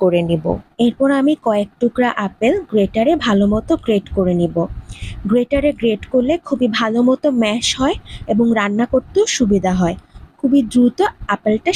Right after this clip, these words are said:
সিদ্ধ হয়ে যায়। এরপর প্যানের মধ্যে আমি পরিমাণ মতো ওটস দিয়ে পানি দিয়ে ভালো করে ওটসটা মিশিয়ে নিব। খেয়াল রাখতে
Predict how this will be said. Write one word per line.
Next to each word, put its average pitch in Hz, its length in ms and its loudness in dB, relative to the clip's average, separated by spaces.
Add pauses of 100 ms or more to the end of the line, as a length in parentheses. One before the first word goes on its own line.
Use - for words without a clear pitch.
সিদ্ধ 202 260 0 (160)
হয়ে 175 220 2 (100)
যায়। 175 200 -2 (220)
এরপর 311 280 0 (120)
প্যানের 254 340 2 (140)
মধ্যে 233 340 0 (180)
আমি 214 120 4 (120)
পরিমাণ 254 320 2 (120)
মতো 262 220 0 (180)
ওটস 226 200 0 (140)
দিয়ে 208 240 2 (480)
পানি 240 220 2 (100)
দিয়ে 302 160 4 (140)
ভালো 220 240 2 (140)
করে 214 200 2 (400)
ওটসটা 208 320 0 (100)
মিশিয়ে 226 420 2
নিব। 175 160 -2 (480)
খেয়াল 302 220 0 (100)
রাখতে 302 280 -4